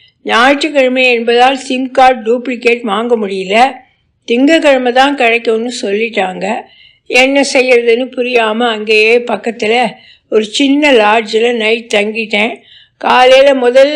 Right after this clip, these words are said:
வேலையா கடை திறந்ததும் டூப்ளிகேட் சிம் வாங்கிட்டு லாட்ஜை கண்டுபிடிச்சு போய் சேர்ந்துட்டேன். அதுக்கே பதினோரு மணி ஆயிடுச்சு.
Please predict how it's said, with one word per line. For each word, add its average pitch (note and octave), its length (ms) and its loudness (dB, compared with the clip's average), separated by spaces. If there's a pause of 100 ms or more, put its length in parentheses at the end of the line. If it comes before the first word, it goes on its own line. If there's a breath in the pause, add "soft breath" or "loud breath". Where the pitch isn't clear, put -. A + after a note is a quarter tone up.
வேலையா C4 500 4
கடை B3+ 280 0
திறந்ததும் A#3+ 600 -4
டூப்ளிகேட் B3+ 680 -2
சிம் G#3+ 240 -8
வாங்கிட்டு G#3 480 -4 (640 loud breath)
லாட்ஜை C4+ 520 4
கண்டுபிடிச்சு A3+ 720 -6
போய் A#3+ 300 -2
சேர்ந்துட்டேன். A3 720 -2 (480 soft breath)
அதுக்கே A3 560 -2 (120)
பதினோரு G#3+ 640 -2
மணி E3+ 320 -2
ஆயிடுச்சு. G#3+ 580 -2